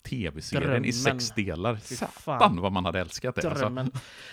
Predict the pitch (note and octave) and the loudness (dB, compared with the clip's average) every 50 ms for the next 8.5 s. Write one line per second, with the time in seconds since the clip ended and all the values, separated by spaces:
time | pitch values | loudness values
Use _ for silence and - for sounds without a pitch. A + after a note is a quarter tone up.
0 | - - F3+ F3 F3+ E3 F#3+ G3+ - - B3 A3 G3 D#3 A#2+ D3 D3 - G#3+ A3 | -6 -2 0 0 2 2 2 0 2 4 4 4 4 2 0 0 -2 0 0 0
1 | G#3+ G#3 G3+ - A3 G3+ G3 D#3 - - - - - D#3 C#3+ C3+ B2+ - C3 - | 2 0 0 0 0 0 0 0 0 -2 -4 -4 -2 -2 -2 -2 -4 -4 -2 0
2 | D#3 C#3+ A#2 B2 B2 A2+ - - G#3 E3 A#2 - - B2+ - D#3 D#3+ E3+ E3 E3 | 0 2 2 0 -2 -2 -2 -2 -2 -2 -2 -2 -4 -4 -2 0 0 0 -2 -2
3 | E3 D#3+ D3+ - - - - - - C3 - - - - D#3+ D#3 D3 - C#3 B2+ | -4 -6 -6 -8 -12 -14 -8 0 6 6 8 8 8 6 4 2 2 2 2 0
4 | A#2 A2+ C3 D3+ D#3 E3 D#3 C#3+ C3 A#2+ - A#2 A2+ G2+ F#2+ F#2+ G2 G2+ G2+ G2+ | 0 0 0 0 2 2 2 2 2 2 2 2 2 2 0 -2 -2 -2 -2 0
5 | G2 G#2+ G#2 F#2+ F#2+ F#2 F#2 E2+ - - - F2+ G2 G2+ G2+ G2+ G2 F#2 F#2 - | 0 2 2 0 2 0 0 0 0 0 0 0 2 2 0 0 -2 -4 -6 -6
6 | - F#2 E2 D#2+ - D#2+ D#2+ E3 F3 F3+ - - - - E2+ D2+ D2+ C#2+ - - | -6 -8 -8 -6 -4 0 2 4 4 4 4 2 0 -2 -2 -2 -4 -6 -6 -6
7 | F#2 F#2+ G2 G2 D#3 E3+ F3 E3 D3+ C#3+ D3 C#3 D#3 C#3+ - F#3+ E3 C3+ B2+ C#3 | -6 -6 -6 -6 -4 -2 -2 -2 -2 -2 -4 -4 -6 -6 -2 0 0 0 0 0
8 | D#3 E3 D#3+ E3+ E3+ D#3 D3+ C#3+ - D#3 | 0 0 0 -2 -2 -4 -6 -8 -10 -10